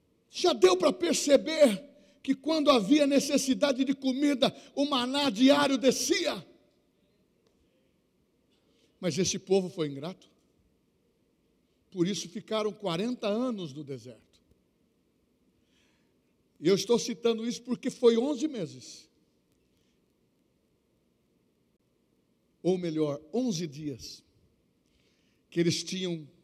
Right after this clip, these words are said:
condições de sair do Mar Vermelho e chegar à promessa de Deus na terra prometida.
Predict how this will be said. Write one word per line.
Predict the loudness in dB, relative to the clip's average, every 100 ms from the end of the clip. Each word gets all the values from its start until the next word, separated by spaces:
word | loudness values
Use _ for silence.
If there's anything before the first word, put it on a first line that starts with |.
| -16
condições | -14 -10 -8 -6 -6
de | -6 -8
sair | -6 -2 0 0 -2 -4 -8
do | -8
Mar | -4 -2
Vermelho | 0 0 2 0 0 -4 -16 -20 _ _ _ _ _ -10
e |
chegar | -6 -4 -4 -4 -4
à | -6
promessa | -6 -6 -4 -8 -8
de | -10
Deus | -4 -2 -2
na | -6
terra | -6 -8 -8
prometida. | -12 -12 -12 -14 -14